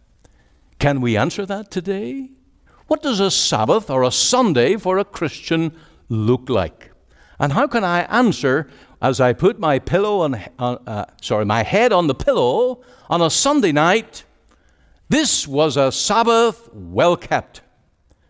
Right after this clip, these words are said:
How would that Sabbath have gone? Well, I have six things. Excuse me for not keeping to three, but they're short, straight to the point. Let's take a look at them.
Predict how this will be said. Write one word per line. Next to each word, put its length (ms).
How 400
would 120
that 200
Sabbath 420
have 200
gone? 600
Well, 160
I 100
have 120
six 340
things. 640
Excuse 420
me 160
for 100
not 160
keeping 260
to 80
three, 640
but 100
they're 100
short, 400
straight 300
to 80
the 80
point. 440
Let's 140
take 180
a 60
look 200
at 120
them. 200